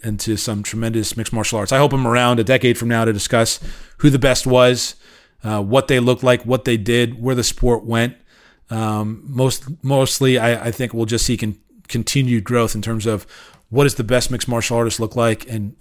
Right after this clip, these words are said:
clearly that person's the best fighter on the planet. And the, you know, the one thing that I really love about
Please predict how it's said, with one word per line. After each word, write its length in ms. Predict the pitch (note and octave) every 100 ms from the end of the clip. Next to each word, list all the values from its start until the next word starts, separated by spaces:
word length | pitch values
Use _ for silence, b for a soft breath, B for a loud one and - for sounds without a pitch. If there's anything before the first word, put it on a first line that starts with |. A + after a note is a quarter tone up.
| _ -
clearly 320 | C#3 B2+ A2
that 200 | A2 A2
person's 300 | A#2 G#2 G#2+
the 80 | G2
best 220 | G#2 G2
fighter 340 | - A#2 G#2+
on 100 | G#2
the 80 | G2+
planet. 420 | - G#2+ G#2 F#2+ -
And 80 | A#2
the, 120 | A#2+
you 140 | C3 B2+
know, 100 | A2+
the 100 | A2
one 200 | C3+ C#3+
thing 160 | C3
that 80 | A#2+
I 40 | A#2
really 220 | B2+ B2
love 200 | A#2 A#2
about 340 | A2 A2+ G#2+